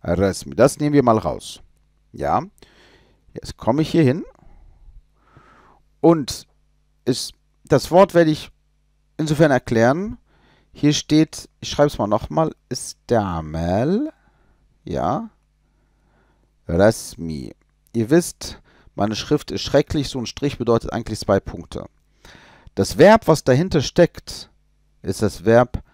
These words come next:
amala. Hier.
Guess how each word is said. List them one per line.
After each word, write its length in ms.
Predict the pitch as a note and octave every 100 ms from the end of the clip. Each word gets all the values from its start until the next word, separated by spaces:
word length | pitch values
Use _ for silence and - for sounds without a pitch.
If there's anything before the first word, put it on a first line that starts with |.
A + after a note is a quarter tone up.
| _ _ _ _ _ _ _ _ _ -
amala. 1600 | E2 A2 A2+ E3 F3+ F#3 G3 E2+ F#2 G#2+ - - D#2+ D2 C#2 - - - - -
Hier. 280 | F2 B1+